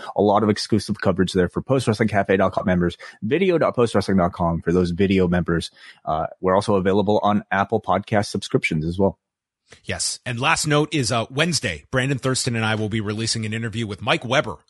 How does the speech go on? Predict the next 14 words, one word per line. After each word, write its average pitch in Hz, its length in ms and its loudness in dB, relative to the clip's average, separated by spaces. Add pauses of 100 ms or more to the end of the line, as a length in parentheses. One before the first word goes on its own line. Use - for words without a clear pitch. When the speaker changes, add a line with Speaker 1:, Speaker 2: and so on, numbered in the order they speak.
Speaker 2:
of 104 140 -8
Fight 131 320 -2
T 120 180 -6
V 92 340 -6
as 87 200 -8
they 107 160 -2
go 110 180 -2
into 107 180 -6
their 156 200 4
biggest 156 400 -2
week 95 320 -8
of 107 220 -4
the 107 100 -2
year, 95 360 -2